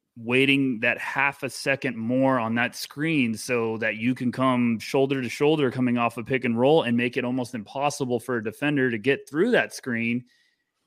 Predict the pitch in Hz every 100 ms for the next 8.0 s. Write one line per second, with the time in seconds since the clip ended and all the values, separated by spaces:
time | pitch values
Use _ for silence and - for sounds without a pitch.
0 | _ - 117 - 143 147 143 127 131 143
1 | 170 156 208 214 127 151 294 - - 143
2 | - - 165 - 175 147 127 117 131 135
3 | 127 117 - 147 175 131 120 104 - 131
4 | 120 107 107 117 113 117 110 101 - 120
5 | 107 117 117 117 110 104 - 117 107 101
6 | _ _ _ - 135 - 127 117 120 139
7 | - 120 110 107 104 101 113 110 104